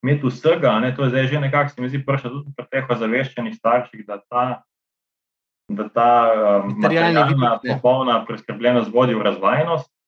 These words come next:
Speaker 2: Mhm.
Speaker 1: ampak nova pasta, ne, pa tukaj, zdaj pa ta psihološka.
Speaker 2: Da ne bo nobene rane imel, da bo vse
Speaker 1: Ne bo
Speaker 2: zmeraj v
Speaker 1: nobene
Speaker 2: redu, ne.
Speaker 1: frustracije, nobene
Speaker 2: Ja,
Speaker 1: rane, da
Speaker 2: ja,
Speaker 1: ne bo nobene
Speaker 2: ja.
Speaker 1: krivice, da bo vse prav, da bo vse optimalno, da bo lahko vse svoje talente razvil, da bo vse ne vem kuga,
Speaker 2: Ja,
Speaker 1: ne. In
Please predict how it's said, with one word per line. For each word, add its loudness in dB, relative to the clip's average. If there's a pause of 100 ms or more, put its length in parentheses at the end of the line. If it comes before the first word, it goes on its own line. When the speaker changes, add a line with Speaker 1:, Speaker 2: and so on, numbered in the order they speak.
(180)
Speaker 2:
Mhm. -10
Speaker 1:
ampak -2 (760)
nova 4
pasta, 2
ne, 2
pa -2
tukaj, -4
zdaj 0
pa -2
ta 0
psihološka. 0 (340)
Speaker 2:
Da 0
ne 4
bo 4
nobene 4
rane 4
imel, 2
da -4
bo 0
vse -2
Speaker 1:
Ne 4
bo 2
Speaker 2:
zmeraj 0
v 4
Speaker 1:
nobene 6
Speaker 2:
redu, 0
ne. -2
Speaker 1:
frustracije, 2
nobene 0
Speaker 2:
Ja, -2
Speaker 1:
rane, -4
da -10
Speaker 2:
ja, -2
Speaker 1:
ne 2
bo 0
nobene -2
Speaker 2:
ja. 0
Speaker 1:
krivice, -6
da -2
bo -2
vse -10
prav, -2
da -12
bo -10
vse -12
optimalno, 2
da 2
bo -4
lahko 2
vse -8
svoje 0
talente 2
razvil, -6
da -6
bo -12
vse -18
ne -10
vem -4
kuga, -2
Speaker 2:
Ja, 4
Speaker 1:
ne. 0
In -8